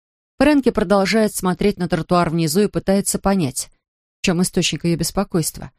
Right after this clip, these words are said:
Почему внутренний голос нашептывает ей: «Ты что-то упустила, рано ставить точку». Ее телефон, где он?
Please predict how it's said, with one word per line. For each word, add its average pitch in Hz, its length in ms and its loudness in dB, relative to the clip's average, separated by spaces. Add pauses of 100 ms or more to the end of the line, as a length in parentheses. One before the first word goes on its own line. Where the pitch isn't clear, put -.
(180)
Почему 247 360 4
внутренний 180 480 2
голос 170 280 2
нашептывает 170 600 0
ей: 147 260 2 (360)
«Ты - 80 -10
что-то - 340 -2
упустила, 160 720 -6
рано 170 380 0
ставить 156 340 -2
точку». - 400 -6 (1080)
Ее 190 200 6
телефон, 175 600 -2
где 170 200 0
он? 143 220 -4